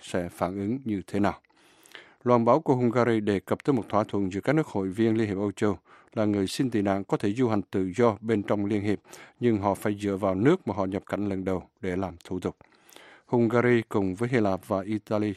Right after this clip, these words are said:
bị khốn đốn vì sự tăng mạnh của số người xin tị nạn trong năm qua. Tại Trung Đông, thì lãnh tụ tối cao Iran, ông Ayatollah Ali Khamenei tuyên bố trong bài diễn văn hồi tối thứ Ba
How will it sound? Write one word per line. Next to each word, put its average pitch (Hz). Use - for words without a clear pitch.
bị 95
khốn 123
đốn 123
vì 110
sự 98
tăng 107
mạnh 92
của -
số 123
người 104
xin 98
tị 92
nạn 90
trong 92
năm 95
qua. 92
Tại 113
Trung 139
Đông, 135
thì 120
lãnh 110
tụ 104
tối 165
cao 131
Iran, 120
ông 120
Ayatollah 117
Ali 110
Khamenei 110
tuyên 110
bố 107
trong 135
bài 98
diễn 104
văn 110
hồi 98
tối 110
thứ 127
Ba 113